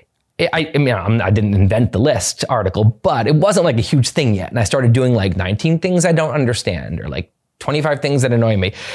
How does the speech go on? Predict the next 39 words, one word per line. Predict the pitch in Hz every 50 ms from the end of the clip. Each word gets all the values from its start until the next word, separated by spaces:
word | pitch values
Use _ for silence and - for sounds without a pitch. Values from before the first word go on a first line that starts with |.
| - - - - -
And, | 131 117 113 107 107 107 104 101
um, | 98 95 95 92 95 98 -
and, | - 131 110
and | 117 - 127 113
I | 104 92
think | - 135 107
it | 117
was | 110 110 101
actually | 117 104 - - 101
kind | - 127 107
of | 92
a | 92
fresh | - - - 110 113 120 -
format | - - 165 175 185 175 175 175
then. | 190 185
People | 165 165 143 147 143
were | 139
like, | 139 131 -
"Oh, | 135 131
this | 135 147 -
is | 123 113
fun." | 110 - 87 76 87 110 127 - - - - - - - -
And | - 117 110
then | 110 101
they | 101 98
g-, | 101 107 101
totally | - - - 95 90 92
got | 87 95 92 -
ruined, | 98 92 80 92 107
so | - 95
I | -
can't | - - 85 -
do | - 85
them | 73 78
anymore. | 78 80 87 76 - 104
But, | 101 123 110 - - 359 - -
<laughs> | - -
um, | - 127 107 107 101 98 104 104 80 - - - _
but, | - 143 120 - 131 120 120 120 110 - - - - -